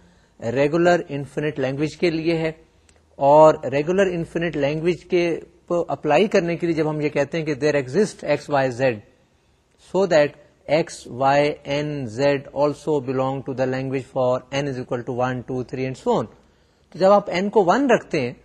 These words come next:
تو X, Y, Z اس لینگویج کا پارٹ بن جاتا ہے۔ اور اسی طرح سے ایکس، وائی، وائی زیڈ بھی لینگویج کا پارٹ بنتا ہے اور so on۔ تو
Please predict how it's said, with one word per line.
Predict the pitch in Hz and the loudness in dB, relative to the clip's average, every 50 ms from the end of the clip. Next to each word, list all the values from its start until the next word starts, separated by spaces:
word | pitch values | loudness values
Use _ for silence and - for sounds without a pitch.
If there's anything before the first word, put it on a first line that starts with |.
| _ _ _ _ _ - | _ _ _ _ _ -10
تو | - - - 185 | -10 -8 2 2
X, | 196 214 - - - 160 | 2 2 2 -2 -6 0
Y, | 165 170 175 190 202 | 2 4 4 4 4
Z | 185 156 165 185 196 208 190 180 - | 2 0 0 2 2 2 0 -2 -6
اس | 185 175 - 175 | -8 -8 -4 -4
لینگویج | 160 156 156 165 - | -4 -4 -4 -6 -2
کا | - 202 | -2 -2
پارٹ | 196 - 170 147 143 131 | 2 4 6 4 4 4
بن | 127 127 123 | 0 -6 -6
جاتا | 113 113 113 - - 113 | -4 -6 -6 -8 -10 -16
ہے۔ | 104 _ _ _ _ _ _ _ _ _ - 151 | -18 _ _ _ _ _ _ _ _ _ -4 -2
اور | 170 196 | 0 0
اسی | 190 220 214 | 0 -2 0
طرح | - 202 202 | 2 2 0
سے | 190 - 214 | 2 0 -2
ایکس، | - 170 175 - - 156 | 0 0 -2 -4 -4 -4
وائی، | 139 135 139 143 143 131 - - | 0 2 4 4 4 2 0 -8
وائی | 113 113 120 131 139 | -4 -2 0 0 0
زیڈ | 135 151 160 156 | 0 0 -2 -2
بھی | 156 170 | -2 -6
لینگویج | 160 165 160 165 160 | -4 -4 -4 -6 -4
کا | - 170 | -4 -6
پارٹ | 165 - 151 151 156 143 | -2 0 0 0 0 -2
بنتا | 156 151 151 139 - 160 | -6 -8 -8 -6 -4 -2
ہے | 151 | -2
اور | 143 135 - - _ _ - - - | -2 -2 -6 -14 _ _ -14 -4 -4
so | 147 135 | -2 -2
on۔ | 113 104 - _ _ _ _ _ _ _ _ _ _ _ _ _ _ _ _ _ | -2 -6 -10 _ _ _ _ _ _ _ _ _ _ _ _ _ _ _ _ _
تو | - 190 | -12 -12